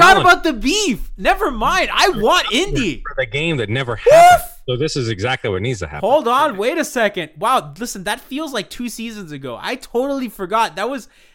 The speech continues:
Speaker 2: th-, that left the exodus of my memory. I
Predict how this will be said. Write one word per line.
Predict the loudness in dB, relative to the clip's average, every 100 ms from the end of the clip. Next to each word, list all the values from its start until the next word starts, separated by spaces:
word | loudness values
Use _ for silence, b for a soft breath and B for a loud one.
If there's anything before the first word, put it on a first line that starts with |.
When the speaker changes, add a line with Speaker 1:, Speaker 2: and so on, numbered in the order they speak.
| b
Speaker 2:
th-, | -20 -8
that | -4 -4 -6
left | -8 0 0 -2 -12 -20
the | -18 -10
exodus | -8 -6 -6 -6 -8
of | -8
my | -8
memory. | -6 -6 -6 -12 -6
I | -2 -2